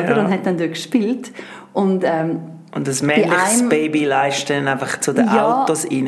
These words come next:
Speaker 1: nein, wirklich.
Speaker 2: Ja.
Speaker 1: Ich mag mich erinnern, dass bei einem von unseren Söhnen, ich weiss aber nicht mehr bei welchem, aber auch im Vorkräuch- und Laufalter, ähm, ist öfters gekommen, er hat so herzig im Bauecke gespielt.
Speaker 2: Mhm. Mhm.
Speaker 1: Oder? Also, das sind ja alles auch Sachen, die prägen.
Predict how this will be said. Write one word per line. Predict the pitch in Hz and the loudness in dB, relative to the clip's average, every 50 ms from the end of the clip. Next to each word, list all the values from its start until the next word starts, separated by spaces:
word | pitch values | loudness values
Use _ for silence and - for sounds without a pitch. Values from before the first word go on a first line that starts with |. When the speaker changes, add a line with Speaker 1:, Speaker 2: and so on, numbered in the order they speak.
| 127 160 | 2 2
Speaker 1:
nein, | 220 - - 202 208 | 2 2 2 2 2
wirklich. | 262 254 - - - 285 254 165 | 0 0 -2 -4 -4 -2 0 0
Speaker 2:
Ja. | 139 135 135 | 0 0 0
Speaker 1:
Ich | |
mag | - - - | 0 0 -2
mich | 196 185 | -2 -4
erinnern, | 196 190 202 202 214 214 202 | -2 -2 -2 -2 -2 -2 -2
dass | 196 196 202 - | -2 -4 -4 -6
bei | - - | -4 -2
einem | - 185 202 214 214 | 0 0 0 0 0
von | 220 208 185 | 0 0 0
unseren | 196 190 196 185 | 0 0 -2 -2
Söhnen, | - - 190 196 202 | 0 0 0 0 0
ich | 196 - | -2 -2
weiss | 180 175 170 - | -2 -2 -2 -2
aber | 165 170 175 | -2 -2 0
nicht | 175 185 | 0 0
mehr | 190 185 180 165 | 0 0 0 -2
bei | 165 | -2
welchem, | 180 185 190 196 202 208 214 | -2 -2 0 0 -2 -2 0
aber | - - - 185 - - | 0 -2 -2 -2 -2 -2
auch | 170 180 196 - | -2 -2 -2 -2
im | 190 185 175 - - - - | -2 -2 -2 -4 -8 -14 -16
Vorkräuch- | - - - - 180 175 202 226 226 220 - - - 190 190 202 220 220 214 - 220 - - - - | -18 -10 -4 -2 0 0 0 0 -2 -4 -4 -4 -2 -2 0 0 -2 -2 -4 -6 -10 -12 -12 -8 -4
und | 190 190 185 185 - | -2 -2 0 -2 -2
Laufalter, | - - 175 175 196 190 - - - 160 160 165 - - - 208 196 202 - - - - - - - - - - - - | -2 0 0 0 0 -2 -4 -4 -2 -2 -2 -2 -4 -6 -6 -4 -4 -4 -6 -12 -18 -20 -20 -20 -20 -20 -20 -16 -8 -4
ähm, | - 180 175 170 170 165 165 - - | -2 -2 -2 -2 -4 -6 -6 -4 -4
ist | 185 180 - - | -4 -4 -2 -2
öfters | 170 202 - - - 214 - - | -2 -2 -2 -4 -4 -6 -6 -4
gekommen, | - 202 196 202 202 - - | -2 0 0 0 0 0 -2
er | 185 190 | -2 -2
hat | 185 180 185 - - - - | -2 -2 -4 -4 -10 -10 -8
so | - 180 | -6 -4
herzig | 160 170 170 175 170 - - - | -2 0 -2 -2 -2 -6 -8 -4
im | - 180 175 156 | -4 -2 0 0
Bauecke | 156 147 165 180 - - - 180 170 - - - 170 165 | 0 0 0 0 -2 -2 -4 -6 -6 -6 -6 -6 -6 -6
gespielt. | - - - - 165 143 135 127 113 - | -6 -8 -6 -4 -2 -2 -2 -2 -4 -4
Speaker 2:
Mhm. | 131 117 110 123 123 120 123 - - - - - | -4 -4 -4 -4 -4 -6 -8 -12 -20 -20 -16 -12
Mhm. | 127 113 110 117 117 117 113 - - 165 | -12 -10 -8 -10 -10 -12 -8 -4 -2 0
Speaker 1:
Oder? | 180 220 - - | 0 0 0 -2
Also, | - - - - - - - - | -4 -4 -6 -6 -8 -14 -10 -6
das | - 202 190 - | -4 -4 -2 0
sind | 214 196 196 | 0 0 2
ja | 190 - | 0 0
alles | 156 196 226 240 196 - | 0 0 0 -2 -2 -4
auch | - 180 190 214 208 | -4 -4 -4 -2 -2
Sachen, | 185 185 196 190 - - 175 | -2 -4 -4 -4 -4 -4 -4
die | 175 165 | -4 -4
prägen. | 165 - - 175 160 202 233 - - - | -4 -4 -2 -2 -2 -2 -2 -4 -6 -8